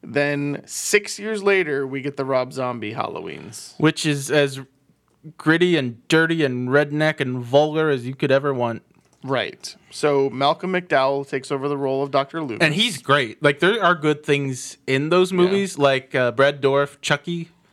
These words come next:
Speaker 2: plays the sheriff, and he's really good. Uh, Malcolm McDowell's brilliant. He plays it like an a-,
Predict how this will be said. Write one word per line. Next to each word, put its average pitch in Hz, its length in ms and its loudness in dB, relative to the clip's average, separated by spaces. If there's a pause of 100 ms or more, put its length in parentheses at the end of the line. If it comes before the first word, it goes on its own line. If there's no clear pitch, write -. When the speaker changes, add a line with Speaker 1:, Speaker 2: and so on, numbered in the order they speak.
(200)
Speaker 2:
plays 135 680 0
the 139 80 -2
sheriff, 135 500 0
and 120 140 -8
he's 131 300 -6
really 131 280 2
good. 127 560 -2 (140)
Uh, 73 600 -6
Malcolm 127 280 -2
McDowell's 113 460 -2
brilliant. 123 500 -4 (380)
He 233 120 4
plays 349 320 0
it 175 80 -8
like 165 200 0
an 123 100 -6
a-, 196 260 0